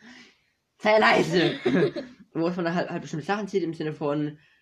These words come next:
Speaker 1: zum Beispiel P S vier, äh, Guthaben oder
Speaker 2: Ja.
Speaker 1: G T A Guthaben oder G T A, oder G T A Guthaben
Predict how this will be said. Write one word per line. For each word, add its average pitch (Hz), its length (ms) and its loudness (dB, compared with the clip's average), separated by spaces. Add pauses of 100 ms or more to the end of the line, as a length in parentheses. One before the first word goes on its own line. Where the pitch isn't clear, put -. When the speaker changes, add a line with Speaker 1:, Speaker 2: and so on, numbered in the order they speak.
(140)
Speaker 1:
zum 131 120 -12
Beispiel 147 240 -14
P 151 140 -8
S 135 80 -8
vier, 175 560 0
äh, 151 220 -4
Guthaben 160 680 -4
oder 127 600 -4
Speaker 2:
Ja. 131 60 -6
Speaker 1:
G 143 100 -6
T 170 100 -8
A 160 160 0
Guthaben 156 400 -4
oder 123 120 -4
G 123 100 -4
T 139 120 -12
A, - 40 -12 (840)
oder 127 100 0
G 170 100 0
T 247 100 2
A 220 160 6
Guthaben 185 640 4